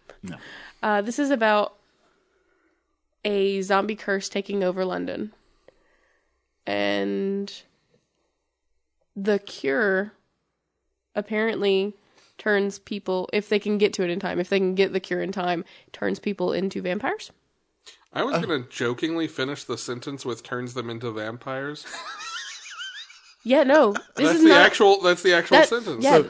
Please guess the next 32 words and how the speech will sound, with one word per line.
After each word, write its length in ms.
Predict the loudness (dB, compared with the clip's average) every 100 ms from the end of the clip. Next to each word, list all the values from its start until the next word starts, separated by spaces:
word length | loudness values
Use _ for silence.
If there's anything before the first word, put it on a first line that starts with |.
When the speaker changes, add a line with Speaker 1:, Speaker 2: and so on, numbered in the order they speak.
| -4
Speaker 1:
so 140 | 4
you 160 | 4 6
basically 400 | 4 4 2 4
have 120 | 6
a 20 |
Speaker 2:
Not 100 | 6
a 20 | 6
Speaker 1:
choice: 160 | 6 4
is 100 | 2
Speaker 2:
joke. 80 | 2
Speaker 1:
you 60 |
can, 160 | 0 0
you 120 | 0 2
can, 240 | -2 -2
once 280 | 2 2 2
this 200 | -2 0
infects 400 | 0 2 0 0
you, 100 | -4
you 160 | -2 -2
can 160 | -2
either 280 | -2 0 2
be 140 | 4 4
a 80 | 4
zombie 360 | 4 2 0
or 180 | 4 4
a 60 | 4
vampire. 500 | 2 0 -4 -6 -8 0
Speaker 2:
Correct. 440 | 0 0 -6 -20 _ -18 -18 _ -20 _ _ _ -20 _ _ _ _
Speaker 3:
I'm 160 | -6 -4
sold. 300 | -2 -4 -4 -20 -20 -8
Speaker 2:
Yeah. 380 | 0 2 2 0 -4 -12
Speaker 1:
<laughs> 100 | -8